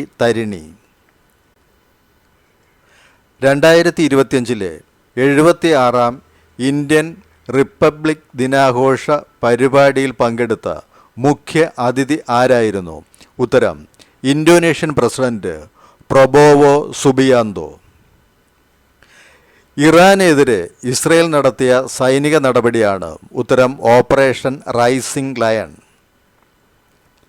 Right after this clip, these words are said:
ഇസ്രയേലിനെതിരെ ഇറാൻ നടത്തിയ പ്രത്യാക്രമണമാണ്. ഉത്തരം ഓപ്പറേഷൻ ടു പ്രോമിസ് ത്രീ. ശ്രീലങ്ക പ്രധാനമന്ത്രി മോദിക്ക് നൽകിയ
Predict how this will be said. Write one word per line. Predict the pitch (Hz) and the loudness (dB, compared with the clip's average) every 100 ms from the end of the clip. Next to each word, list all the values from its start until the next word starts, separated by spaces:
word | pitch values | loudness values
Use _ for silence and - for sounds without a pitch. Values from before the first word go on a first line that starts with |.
| _ _ _ _ _ _ _ | _ _ _ _ _ _ _
ഇസ്രയേലിനെതിരെ | 139 143 175 202 202 175 143 131 101 92 - - | -4 0 2 4 4 2 2 2 0 -4 -12 -2
ഇറാൻ | 135 143 160 165 | 2 4 2 2
നടത്തിയ | 147 131 139 127 123 - | 0 0 0 2 0 0
പ്രത്യാക്രമണമാണ്. | 123 123 - 147 147 139 139 131 117 107 95 80 - - | -4 -4 0 2 2 0 -2 0 0 -2 -4 -10 -10 -6
ഉത്തരം | 120 135 131 135 - 117 | -2 2 2 0 0 2
ഓപ്പറേഷൻ | 123 - 139 131 - 143 117 | 2 2 2 2 0 -4 -2
ടു | 139 131 - | -2 -2 2
പ്രോമിസ് | 127 127 135 135 - - | 4 4 2 -4 -10 -8
ത്രീ. | 131 101 78 _ _ _ _ _ _ _ _ _ _ _ _ _ _ _ _ _ _ _ _ _ - | -6 -6 -12 _ _ _ _ _ _ _ _ _ _ _ _ _ _ _ _ _ _ _ _ _ -10
ശ്രീലങ്ക | - 156 170 180 180 180 - | 0 2 4 4 2 2 2
പ്രധാനമന്ത്രി | 135 131 135 135 131 120 104 78 - - | 2 2 2 2 0 0 -4 -6 -14 -2
മോദിക്ക് | 127 143 151 160 165 | 2 4 4 0 0
നൽകിയ | 151 123 117 123 | 0 0 2 0